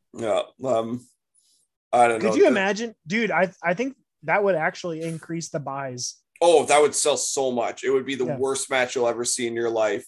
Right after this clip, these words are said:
Speaker 2: Yeah.
Speaker 1: Like Impact Knockout Survivor Jenna Bad, but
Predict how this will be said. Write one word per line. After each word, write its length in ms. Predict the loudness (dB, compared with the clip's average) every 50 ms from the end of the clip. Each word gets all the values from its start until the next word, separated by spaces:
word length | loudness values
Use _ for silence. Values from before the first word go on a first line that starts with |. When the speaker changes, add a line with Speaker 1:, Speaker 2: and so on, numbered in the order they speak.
| _
Speaker 2:
Yeah. 220 | -6 -4 -4 -4 -4 -8 -6
Speaker 1:
Like 400 | -2 0 2 2 0 -2 -4 -4
Impact 540 | -4 -2 -4 -4 -2 2 4 4 4 2 0
Knockout 580 | -2 0 2 2 2 2 0 -2 -2 -2 -2 -4
Survivor 720 | -6 -4 -4 -4 -4 -2 0 0 2 2 0 0 -2 -4 -4
Jenna 400 | -4 -4 -4 -2 -2 -2 -4 -4
Bad, 520 | 0 0 2 2 2 2 0 -2 -4 -6 _ -2
but 300 | 0 0 0 0 -4